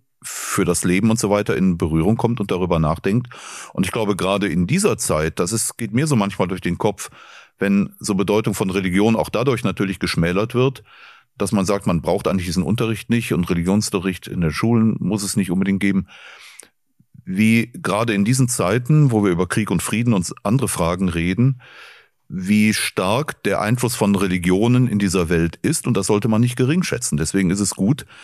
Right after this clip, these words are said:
wenn man sich darüber auch Rechenschaft gibt, welche friedenstiftenden Elemente Religion hat, aber auch, dass Religionen natürlich auch eine andere Seite, auch manchmal eine dunkle Seite haben. Und das kann ich nur, wenn ich mich mit diesen Religionen auch auseinandersetze. Denn auch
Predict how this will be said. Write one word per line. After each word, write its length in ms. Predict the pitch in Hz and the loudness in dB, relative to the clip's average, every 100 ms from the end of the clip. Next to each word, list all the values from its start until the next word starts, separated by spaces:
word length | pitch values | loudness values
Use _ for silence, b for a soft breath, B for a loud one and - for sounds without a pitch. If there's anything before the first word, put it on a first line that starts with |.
| B B B | B B B
wenn 100 | 101 | 0
man 100 | 107 | 0
sich 140 | 110 | 0
darüber 320 | 107 104 107 107 | -2 -2 0 0
auch 140 | - | 0
Rechenschaft 480 | 85 107 98 107 - | -2 -2 -2 -4 -2
gibt, 260 | 123 - - B B B - | -6 -6 -20 B B B -12
welche 320 | 135 104 104 | -2 -2 -2
friedenstiftenden 920 | 90 - 104 120 120 151 135 151 143 | -4 0 0 2 0 -2 0 2 2
Elemente 480 | 135 131 123 135 131 | 2 2 2 2 0
Religion 440 | 117 117 113 123 131 | 0 0 2 4 2
hat, 180 | - | 0
aber 280 | - 104 113 | 0 0 2
auch, 340 | 69 95 - - B B B - | 2 2 0 -10 B B B -6
dass 180 | 101 | -4
Religionen 480 | 110 101 85 82 113 | -2 -2 2 2 4
natürlich 460 | 131 117 135 151 339 | 2 2 -2 -2 -2
auch 280 | 208 - - | -2 -2 0
eine 220 | 90 - | -2 0
andere 260 | 107 117 | 0 0
Seite, 320 | 107 107 135 113 | 2 2 0 -2
auch 140 | - | -2
manchmal 300 | 104 110 104 | -2 0 0
eine 80 | 90 | 2
dunkle 320 | 87 80 104 | 2 0 0
Seite 280 | 104 120 120 | 0 0 0
haben. 300 | 123 131 123 B B B B _ | 2 2 0 B B B B _
Und 160 | - 101 | -4 -2
das 140 | 101 | -2
kann 180 | - 123 | -2 -2
ich 140 | 120 117 | 0 2
nur, 280 | 101 131 | 2 4
wenn 120 | 120 120 | 4 2
ich 100 | 120 | 0
mich 160 | 110 | -2
mit 140 | 110 104 | -2 -2
diesen 180 | 101 | 0
Religionen 460 | 101 101 95 101 104 | 2 2 2 2 2
auch 140 | 78 | 2
auseinandersetze. 800 | 85 78 82 85 76 69 69 76 | 0 2 2 2 0 -2 -4 -6
Denn 300 | 64 87 87 B B B B B - - | -2 0 0 B B B B B -18 -6
auch 200 | 92 | -6